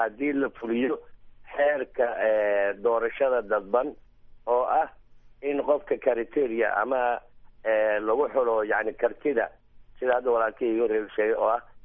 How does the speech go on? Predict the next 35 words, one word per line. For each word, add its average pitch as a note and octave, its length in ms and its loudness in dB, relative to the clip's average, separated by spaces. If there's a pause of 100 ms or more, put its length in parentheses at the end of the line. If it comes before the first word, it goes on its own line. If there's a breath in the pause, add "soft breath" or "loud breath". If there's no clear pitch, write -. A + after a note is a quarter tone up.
(160)
in B2 140 -4
aqoontiisa, A#2 920 0 (380)
kartidiisa, A#2 640 0
daacadnimadiisa, A#2 920 0 (480)
ee A#2+ 80 0
aan B2+ 160 2 (100)
loo D#3+ 180 0 (100)
fiirin. A2 320 -2 (480)
Ninkan D3 260 0
baa C3 120 0
laba B2 200 0
iyo C3 120 -4
toban C3 280 0
sano B2 160 2 (280)
ku C#3 120 -4
fadhiyey, B2+ 460 -2 (480)
hadda A#2+ 240 0
ka C3 140 0
hor A#2+ 200 0
uu A#2 240 -2
baabuur A2+ 360 2
ii B2 200 -2
gaday A#2+ 280 2
ama G#2 200 0
qori A#2 340 0
siiyey, B2 220 -2 (380)
waxyaabo C#3+ 320 2
iska D3+ 220 0
daciif C#3 400 0
oo B2+ 120 4
iska - 200 -4
fudud C3 200 0
oo A#2+ 80 2
dhammaan A#2+ 320 -2
kara. F#2+ 200 -2